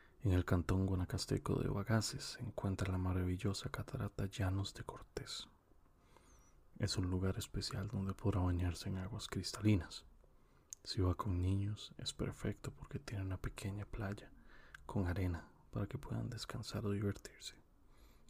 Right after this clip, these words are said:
Pueden hacer un picnic y otras actividades. Solo asegúrense de no llevar bebidas alcohólicas. El horario de esta, el horario de esta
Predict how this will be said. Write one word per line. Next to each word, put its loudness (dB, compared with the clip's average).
Pueden 4
hacer 0
un -4
picnic 0
y 0
otras 2
actividades. -4
Solo 0
asegúrense 2
de 2
no 2
llevar -2
bebidas 0
alcohólicas. -2
El 10
horario 6
de 4
esta, -2
el 10
horario 6
de 2
esta 0